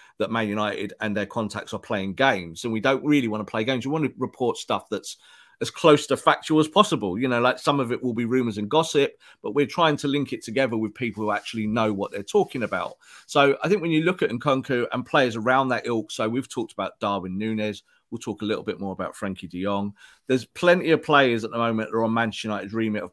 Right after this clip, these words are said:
of, of talent that they're looking at. And as I said last week as well on our show, I really do think that things will move pretty quick in the next few weeks 'cause Manchester United will wanna make a statement.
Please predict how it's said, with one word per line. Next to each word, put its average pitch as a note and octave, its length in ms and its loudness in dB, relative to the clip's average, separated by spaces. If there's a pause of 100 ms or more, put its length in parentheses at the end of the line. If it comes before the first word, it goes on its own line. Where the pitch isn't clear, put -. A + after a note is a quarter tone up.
(120)
of, G#2+ 220 -4 (100)
of A2+ 140 -8
talent G#2 540 -2
that G#2 140 -6
they're A2+ 140 -2
looking A2 440 -4
at. F#2+ 180 -8 (400)
And D3 160 2
as D#3+ 120 4
I D3+ 100 6
said D3 200 2
last F#3 260 6
week G3+ 160 0
as F3 100 2
well G3 180 4
on F#3+ 80 0
our F#3+ 120 4
show, G3+ 340 2 (280)
I D#3+ 60 2
really F3 320 0
do E3+ 220 4
think F3 340 0
that - 140 -8
things C#3 260 -2
will C#3 120 0
move C#3 220 0
pretty D#3 420 -4
quick - 460 -2 (120)
in A2 80 -6
the A2 80 -2
next - 320 -8
few G#2+ 160 -4
weeks G2 200 -4
'cause G#2 200 -14
Manchester C#3 360 -4
United A#2 240 0
will A2+ 80 -4
wanna A#2+ 200 -2
make A#2 240 -4
a - 40 -14
statement. F#2 640 -4